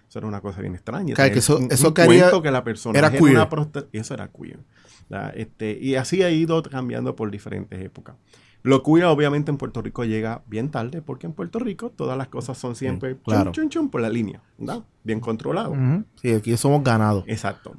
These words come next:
Speaker 1: Entonces, <laughs> eh, eh, este rompimiento que hay a principios de, de la, de esta década, ¿verdad? Del dos mil diez, con la homoerótica y otras cosas,
Speaker 2: Mm.
Speaker 1: nosotros empezamos a mirar y a crear lo queer, ¿verdad? O sea,
Speaker 2: Ah.
Speaker 1: vamos a salirnos del ma-, de la línea, vamos a empezar a crear desde el margen.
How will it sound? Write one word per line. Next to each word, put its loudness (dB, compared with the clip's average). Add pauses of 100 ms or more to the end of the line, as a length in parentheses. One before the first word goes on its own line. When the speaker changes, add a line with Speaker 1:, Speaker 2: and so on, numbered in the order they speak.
(200)
Speaker 1:
Entonces, 0
<laughs> -20
eh, -4
eh, -4
este -4
rompimiento 2
que -4
hay -2
a -8
principios -8
de, -4
de -6
la, -8
de -10
esta -8
década, -4 (380)
¿verdad? -12
Del -12
dos -12
mil -8
diez, -2
con -10
la -8
homoerótica -8
y -4
otras -8
cosas, -8
Speaker 2:
Mm. -14
Speaker 1:
nosotros -6
empezamos -2
a 0
mirar -2 (500)
y -6
a -6
crear -6
lo -6
queer, -10 (300)
¿verdad? -8
O -4
sea, -2
Speaker 2:
Ah. -4
Speaker 1:
vamos 0
a -8
salirnos -4
del -6
ma-, -8
de -6
la -8
línea, -6
vamos -12
a -6
empezar -10
a -4
crear -8
desde -8
el -8
margen. -10